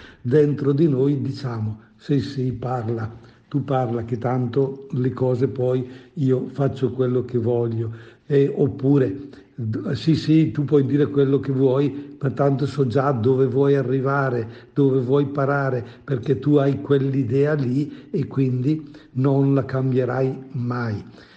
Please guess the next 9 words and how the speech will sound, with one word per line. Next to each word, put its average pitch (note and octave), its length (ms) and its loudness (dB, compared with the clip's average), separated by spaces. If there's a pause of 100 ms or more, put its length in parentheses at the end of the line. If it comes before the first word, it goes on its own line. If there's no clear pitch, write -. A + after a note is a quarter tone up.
(200)
Ci - 120 -6
siamo C3+ 260 0
detti C3+ 400 0
sulla B2+ 260 -4
capacità B2+ 680 -2
del C3 260 0
cambiare, C3+ 680 0
del B2+ 240 0
convertirci, C#3 1080 0